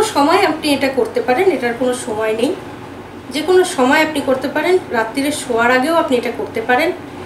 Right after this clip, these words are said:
এভাবে বেশ কিছুদিন করলে আস্তে আস্তে দেখবেন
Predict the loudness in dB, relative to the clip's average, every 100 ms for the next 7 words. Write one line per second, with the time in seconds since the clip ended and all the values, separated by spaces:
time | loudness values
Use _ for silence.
0 | -14 -16 -6 -2 2 4 6 4 2 0
1 | 0 2 4 2 2 0 2 2 0 -2
2 | -10 -16 -16 -2 0 0 0 -2 -2 2
3 | 2 2 2